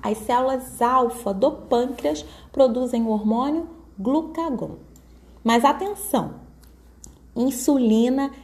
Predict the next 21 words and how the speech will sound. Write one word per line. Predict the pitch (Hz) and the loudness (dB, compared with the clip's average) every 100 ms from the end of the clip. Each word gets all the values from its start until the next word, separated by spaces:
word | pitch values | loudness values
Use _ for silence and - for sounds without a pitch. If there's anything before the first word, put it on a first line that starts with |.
| - - | -18 -6
e | 240 | -4
glucagon | 196 180 269 381 - 349 277 214 202 220 220 - - | -2 -4 -2 -2 -4 -4 -2 -2 -4 -4 -8 -14 0
possuem | 269 262 - 269 | 2 2 -2 -6
papéis | 254 226 - 247 269 269 - - - | -4 -4 0 2 2 -4 -12 -8 0
antagônicos, | 302 302 311 247 220 208 190 - - - - - - - - | 0 2 0 0 0 0 -4 -8 -14 -16 -16 -18 -20 -12 -2
papéis | 220 - 240 262 269 - - - - | 0 4 4 4 -2 -10 -14 -20 -6
contrários. | - 320 359 - 233 170 - - - - - - | 2 2 2 -2 0 0 -6 -14 -18 -18 -20 -8
O | 269 | -4
glucagon | 254 294 262 196 226 220 196 - - - | 0 0 0 2 4 4 0 -8 -18 -4
é | 277 | 0
um | 277 | 2
hormônio | 220 190 190 185 202 254 - - | 2 0 0 0 -2 -4 -6 -8
que | 262 | -6
estimula | 254 - 247 240 269 262 | -6 -6 -4 0 0 2
a | 262 | 2
exportação | 320 392 - - 269 262 240 240 - 208 | 2 0 -4 0 0 2 -2 -2 -6 -6
de | 202 | -6
glicose | 208 269 294 214 220 233 - | -4 -6 0 2 2 0 -2
para | 240 | -2
o | 302 | -2
sangue. | - - - - | -6 -8 -8 -12